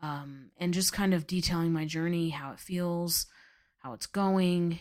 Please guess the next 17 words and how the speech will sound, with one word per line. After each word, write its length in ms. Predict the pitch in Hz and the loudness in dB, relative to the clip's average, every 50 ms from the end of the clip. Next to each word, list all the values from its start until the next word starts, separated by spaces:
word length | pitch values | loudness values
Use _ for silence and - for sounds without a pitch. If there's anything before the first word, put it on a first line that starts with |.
| - - | -8 -10
you 100 | 175 156 | -10 -10
know, 180 | 147 139 139 143 | -8 -10 -10 -8
what 180 | 151 160 147 - | -6 -6 -4 -4
steps 340 | - - 190 175 165 - | -2 -2 0 0 0 0
I'm 200 | - 175 170 170 | -2 -2 -2 -2
taking 340 | 160 - 170 160 156 - 160 | 0 0 -2 -2 -2 -2 -4
in 100 | 160 156 | -4 -4
order 220 | 151 151 151 151 147 | -4 -4 -6 -6 -8
to 360 | - - - 151 139 139 135 131 _ _ | -10 -12 -16 -16 -16 -18 -18 -20 _ _
get 180 | _ 139 - _ | _ -20 -6 _
better 400 | - 185 196 185 180 175 175 175 | 0 2 2 2 2 0 0 0
or, 300 | 160 139 131 127 127 - - - - - _ _ _ | -2 -2 -4 -6 -8 -10 -14 -20 -20 -20 _ _ _
you 80 | 147 | -10
know, 160 | 135 131 123 - | -8 -8 -6 -6
assess 420 | - - - 190 180 175 170 - | -4 -2 0 0 2 2 0 0
things. 440 | - 175 165 165 165 156 151 - - _ _ _ _ _ _ _ _ | 0 0 0 0 0 -2 -4 -8 -10 _ _ _ _ _ _ _ _
So 340 | - - 185 185 175 185 | -6 -2 -2 0 -2 -2